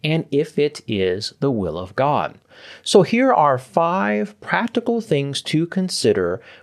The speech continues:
when you are trying to make a decision. First, does it agree or not go against the Bible, God's word? Second,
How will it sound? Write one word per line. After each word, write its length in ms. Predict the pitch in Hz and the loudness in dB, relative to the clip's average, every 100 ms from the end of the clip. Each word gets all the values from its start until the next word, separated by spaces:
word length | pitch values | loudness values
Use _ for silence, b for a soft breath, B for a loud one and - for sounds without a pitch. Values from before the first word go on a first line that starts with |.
| - | 0
when 160 | 127 | 0
you 120 | 123 | 2
are 80 | 131 | 0
trying 480 | 135 - 107 101 110 | -2 -2 -2 -2 -4
to 140 | - | -4
make 400 | 117 87 82 - - | -4 -2 -4 -8 -10
a 120 | 90 | -8
decision. 760 | 80 - - 123 107 92 60 - - - | -6 -6 -2 -2 -2 -4 -6 -14 -20 2
First, 460 | 220 131 - - B B B | 4 6 2 -6 B B B
does 300 | - 208 247 | 0 2 4
it 180 | 240 214 - | 2 0 0
agree 640 | 151 120 131 123 110 143 | -2 -2 0 0 0 -2
or 280 | - 156 151 | 0 0 -2
not 500 | 131 139 160 - 131 | -2 0 0 -4 -2
go 180 | 131 120 | 2 2
against 440 | - 98 101 - | 0 -4 -6 -4
the 80 | 110 | -2
Bible, 500 | 90 85 90 208 214 | 2 0 0 -4 -4
God's 340 | - 90 80 - | -4 -4 -4 -6
word? 420 | 78 71 135 202 _ _ B B - | -6 -4 -4 -6 _ _ B B -8
Second, 560 | - 240 240 95 - | 2 2 2 -4 -6